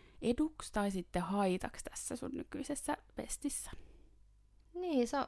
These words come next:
Speaker 2: se on vaikea asia <laughs> silleen sanoa, että kun mä oon nainen, <laughs> niin mä,
Speaker 1: Mm.
Speaker 2: mä en tota, ö, tavallaan tietysti kun, kun mä oon tässä myös yrittäjänä, niin, niin tota, ö, ja jollain tavalla niinku kasvanut tähän rooliin tämän festivaalin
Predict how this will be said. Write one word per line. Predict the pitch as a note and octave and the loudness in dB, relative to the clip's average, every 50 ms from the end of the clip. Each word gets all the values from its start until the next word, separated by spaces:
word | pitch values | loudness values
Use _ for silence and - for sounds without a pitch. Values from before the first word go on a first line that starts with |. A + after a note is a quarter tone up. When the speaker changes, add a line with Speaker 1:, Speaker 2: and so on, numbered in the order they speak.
| - - | -2 -2
Speaker 2:
se | - C#4+ | -2 0
on | C4+ A#3+ - - | 0 0 0 2
vaikea | A3+ C4 D4 C#4+ - G3+ G3 G3+ | 4 4 4 4 6 6 8 8
asia | A3 G#3+ - F3 E3 E3+ | 8 8 6 4 2 4
<laughs> | - G3+ | 4 4
silleen | F#3+ - - G#3+ F3+ F#3 | 4 4 4 4 4 4
sanoa, | - - F#3+ F#3+ F3 E3 D#3+ D#3+ C#3 | 6 6 8 8 8 6 4 4 2
että | E3 - - | 0 -2 2
kun | F3+ | 4
mä | F#3+ G3 A3 | 6 8 8
oon | B3+ C4+ | 10 12
nainen, | C4+ C4 A3 F#3+ F3 G#3 - - - D#4 | 12 12 12 12 12 10 10 10 10 10
<laughs> | - - | 10 10
niin | D4 B3 - | 10 10 10
mä, | C#4+ A#3 | 10 10
Speaker 1:
Mm. | A3+ A3 - A3+ C4 - G#4 - B3+ A3 - - D4+ D4 - A3+ | 10 10 8 8 8 6 6 6 4 2 2 0 -4 0 4 8
Speaker 2:
mä | A3+ A3+ A3+ A3+ | 10 12 12 10
en | A3+ | 10
tota, | A3 A3 G#3+ G#3+ - A3+ G#3 - - G#3+ G#3 G3+ G3+ | 10 8 8 12 12 12 12 12 12 10 8 8 8
ö, | G3+ - - - - | 6 4 -2 4 6
tavallaan | G#3+ A#3+ C#4 G4+ G#4 F4 C4+ - | 8 10 10 10 10 10 10 10
tietysti | B3+ A#3 - - A3+ | 8 8 8 4 2
kun, | - - G#3 - - - - - - | 4 6 4 4 4 0 -16 -4 2
kun | - A3 G#3+ | 4 6 8
mä | A3 A3 | 8 8
oon | A3 G#3+ | 8 8
tässä | A3 A3 A3+ | 6 6 8
myös | A3+ A3+ A3+ A3+ - | 6 6 6 4 4
yrittäjänä, | A#3+ B3+ C4+ D4+ C4 A3+ - - - E3 E3 D#3+ D#3+ E3+ D#3+ D#3 | 6 6 8 8 6 6 4 2 2 4 6 6 6 4 4 4
niin, | E3 E3+ - - - F#3+ | 2 2 0 0 -2 -2
niin | F3 E3 E3 E3 E3 | -2 0 -2 -2 -2
tota, | - E3 - - E3 E3 E3 E3 D#3 - - - - _ - - F#3 | -2 -4 0 2 4 4 4 4 2 0 -6 -20 -20 _ -10 -4 0
ö, | F3 E3+ F3 | 2 2 2
ja | F3 E3+ | 2 4
jollain | F3 F#3+ F#3 F#3 F#3 F3 F3 F3+ | 4 6 8 8 8 8 6 6
tavalla | - E3 E3+ E3 E3+ E3+ | 4 2 2 4 2 2
niinku | F3 F3 F#3+ - - | 0 -2 -4 -8 0
kasvanut | - F#3+ F#3+ G#3+ A3 - - B3 G#3 F3 E3+ - - | 4 6 8 8 6 6 4 4 4 4 2 -2 -4
tähän | E3 E3+ F3+ F3 E3+ | -4 -2 -2 -2 0
rooliin | E3+ F3 F3 E3+ F3 F3+ F3 F3 F3 F3 | 2 4 4 4 4 2 2 0 0 -2
tämän | - D#3 E3+ | -2 -4 -2
festivaalin | - E3+ F3+ - - - F3 E3 E3+ F3 F3+ F#3 F#3+ - - | -2 -2 -2 -2 -2 -2 0 2 2 2 2 2 0 -2 -4